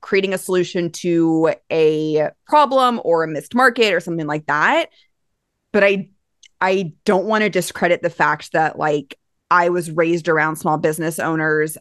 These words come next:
I, uh, was encouraged to, uh, sell cupcakes at school. I was in Girl Scouts. Like, there is definitely part of my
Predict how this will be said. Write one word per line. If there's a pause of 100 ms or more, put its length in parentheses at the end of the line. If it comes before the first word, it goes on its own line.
(120)
I,
uh,
was
encouraged (240)
to,
uh, (1080)
sell
cupcakes
at
school.
I
was
in
Girl
Scouts.
Like,
there
is
definitely
part
of
my